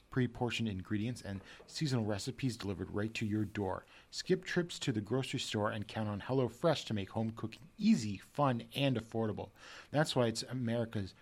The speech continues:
number one meal kit. Uh, it's time to cozy up and save money by cooking at home. Fall is the perfect time to experience the delicious tastes and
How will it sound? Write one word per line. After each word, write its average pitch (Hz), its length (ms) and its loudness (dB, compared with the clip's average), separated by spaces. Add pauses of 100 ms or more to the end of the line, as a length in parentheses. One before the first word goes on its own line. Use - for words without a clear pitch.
(160)
number 110 360 2
one 104 440 -2
meal 104 300 -2 (220)
kit. - 280 -8 (1200)
Uh, 113 80 2
it's 110 180 -2
time 196 200 6
to 180 60 8
cozy 175 400 4
up 180 140 2
and 113 100 -2
save 135 380 2
money 131 180 4
by 110 180 4
cooking 113 400 0
at 123 100 0
home. 92 360 -2 (400)
Fall 127 280 8
is 120 180 -2
the 120 80 0
perfect 139 540 0
time 131 340 2
to 120 160 -2
experience 127 640 0
the 110 60 -6
delicious 110 520 -2
tastes 117 380 0
and 95 160 -2